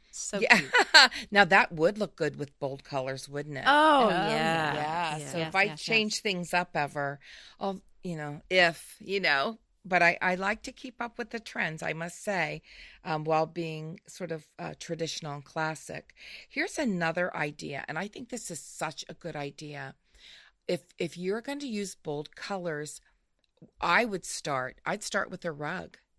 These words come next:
Speaker 2: because I would put a great bold colored rug on the floor in whatever style I'm using. Probably wouldn't go with more of an oriental. I'd probably go with something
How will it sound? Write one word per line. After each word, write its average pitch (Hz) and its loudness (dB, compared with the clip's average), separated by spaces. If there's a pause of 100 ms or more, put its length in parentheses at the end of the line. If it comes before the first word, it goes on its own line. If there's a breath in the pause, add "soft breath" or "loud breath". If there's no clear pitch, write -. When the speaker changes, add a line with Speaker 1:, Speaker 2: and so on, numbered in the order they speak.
(360 soft breath)
Speaker 2:
because 180 -4
I 180 4
would 233 -2
put 170 -2
a 151 -4 (260)
great 170 -2
bold 165 -2
colored 151 -6
rug 143 -2
on 135 -8
the 139 -10
floor - -12 (1300 soft breath)
in 170 -2
whatever 160 -2
style 160 0
I'm 160 -4
using. 151 -8 (320 soft breath)
Probably 196 -4
wouldn't 160 -6
go 156 -2
with 147 -8
more 147 -6
of 143 -8
an 147 -12
oriental. 143 -4
I'd 147 -6
probably 175 -6
go 165 -6
with 147 -10
something 147 -8